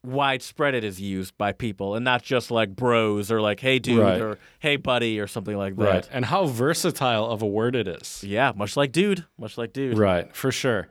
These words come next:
Speaker 2: And I think this oida also might have won, like, word of the year either this year or last
Speaker 1: It's
Speaker 2: year in Vienna,
Speaker 1: hilarious.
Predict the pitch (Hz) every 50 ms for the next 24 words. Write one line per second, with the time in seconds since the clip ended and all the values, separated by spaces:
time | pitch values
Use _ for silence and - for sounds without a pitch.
0 | _ - 143 143 156 147 147 - 208 247 285 - - 233 220 220 - - - _
1 | _ _ - 175 160 190 220 233 233 208 180 175 156 - - 151 151 180 202 -
2 | - 196 175 156 143 135 135 147 165 170 156 180 160 147 139 131 - - 123 110
3 | 110 120 123 131 139 147 143 135 123 120 113 - - 123 113 110 113 120 123 127
4 | 117 113 113 107 110 120 131 123 110 98 113 107 104 107 104 104 117 120 120 -
5 | - 123 113 107 101 101 98 95 107 107 - - 110 101 123 110 98 104 101 95
6 | 95 95 92 87 90 - -